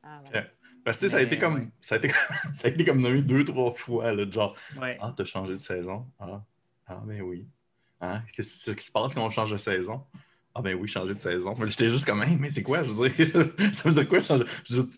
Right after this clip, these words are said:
Speaker 2: là, Sola est rendu à quelle saison, là ?
Speaker 3: Euh, il est rendu en hiver.
Speaker 2: OK. Puis
Speaker 3: Voilà.
Speaker 2: ça, ça change, ça change quelque chose dans son comportement, dans son
Speaker 3: Oui, ça change
Speaker 2: attitude ?
Speaker 3: quelque chose dans son comportement.
Speaker 2: Ok.
Speaker 3: Ça rend, euh,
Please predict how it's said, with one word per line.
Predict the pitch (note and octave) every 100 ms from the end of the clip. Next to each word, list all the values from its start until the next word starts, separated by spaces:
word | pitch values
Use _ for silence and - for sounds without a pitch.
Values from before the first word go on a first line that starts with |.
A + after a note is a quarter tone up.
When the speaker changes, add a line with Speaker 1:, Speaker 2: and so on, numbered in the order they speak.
| C3
Speaker 2:
là, |
Sola | - B2 B2 D#3+
est | A#2
rendu | A2
à | C#3
quelle | C#3 D#3
saison, | A2+ G#2 A#2 E3+ A2
là ? | A2+ B2 A#2 - _ _ _ _ _ - -
Speaker 3:
Euh, | C3+ A#2+ A#2
il | A#2
est | A#2
rendu | A#2+ C3+
en | A3
hiver. | G3+ A2+ G#2 A#2+ F#3 A#2+ A2+ - _ _ _
Speaker 2:
OK. | F#2+
Puis | B2 E3 - - - - _ - - - -
Speaker 3:
Voilà. | C#3 C#3+ - -
Speaker 2:
ça, | - -
ça | -
change, | G#2 G2 F#2 -
ça | - F#2
change | F#2+ -
quelque | G2+
chose | B2 A2
dans | G2
son | G2
comportement, | - F#2+ G2 - - F2+ B2+ D#3+ D#3+
dans | C#3+
son | - C3
Speaker 3:
Oui, | F#3+
ça | F3
change | B2+ B2+
Speaker 2:
attitude ? | - C3+
Speaker 3:
quelque | C3
chose | - B2+
dans | B2
son | - A#2+
comportement. | A#2 B2+ A#2 A#2+ B2
Speaker 2:
Ok. | C#3
Speaker 3:
Ça | A#2 G3+ A#2+
rend, | B2 C3 C3
euh, | B2